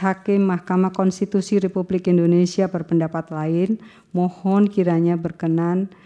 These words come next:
memberikan putusan yang bijaksana dan seadil-adilnya. Ex aequo et bono. Atas perhatian Yang Mulia Ketua dan Majelis Hakim Mahkamah Konstitusi Republik Indonesia,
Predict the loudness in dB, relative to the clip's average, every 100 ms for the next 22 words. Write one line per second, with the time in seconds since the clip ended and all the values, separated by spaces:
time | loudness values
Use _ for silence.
0 | _ 2 4 4 2 2 2 -2 0 4
1 | 6 6 6 4 2 2 0 0 2 4
2 | 4 4 2 2 2 -2 -2 -4 0 0
3 | 2 0 -2 -4 0 0 0 -2 -4 -8
4 | -6 -6 -6 -10 -8 -8 -8 -6 -6 -6
5 | -8 -8 -8 -8 -4 -2 -2 -2 -8 -18
6 | -20 -20 -20 -20 -20 -10 -6 0 -2 0
7 | 0 0 0 0 4 6 6 6 6 6
8 | 6 6 6 6 4 2 -2 -2 2 4
9 | 4 4 2 4 4 4 4 4 4 2
10 | 0 0 2 4 2 0 0 0 0 -2
11 | -2 -2 -2 0 2 2 0 0 2 4
12 | 4 6 6 4 2 2 0